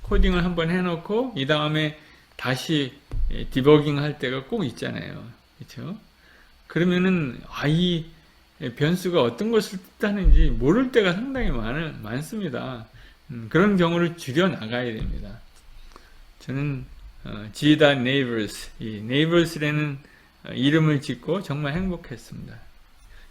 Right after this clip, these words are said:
여러분들 이웃을 사랑합시다. <laughs> 그 다음에 에스티알, 스트링이죠. String representation of G. 그러니까 그래프를 프린트하려면 이렇게 그림을 그릴 수는 없거든요.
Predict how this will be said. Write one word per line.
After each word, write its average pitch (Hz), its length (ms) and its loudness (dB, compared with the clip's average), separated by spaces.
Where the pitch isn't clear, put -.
여러분들 120 280 0
이웃을 127 420 2
사랑합시다. 131 760 -6
<laughs> - 1200 -16
그 143 80 -6
다음에 147 220 2
에스티알, 160 720 2
스트링이죠. 214 800 0
String 220 320 2
representation 160 840 0
of 139 220 -4
G. 113 380 -6
그러니까 151 240 0
그래프를 202 400 6
프린트하려면 202 800 -2
이렇게 165 260 -4
그림을 240 420 2
그릴 160 220 0
수는 175 240 -4
없거든요. 156 600 -4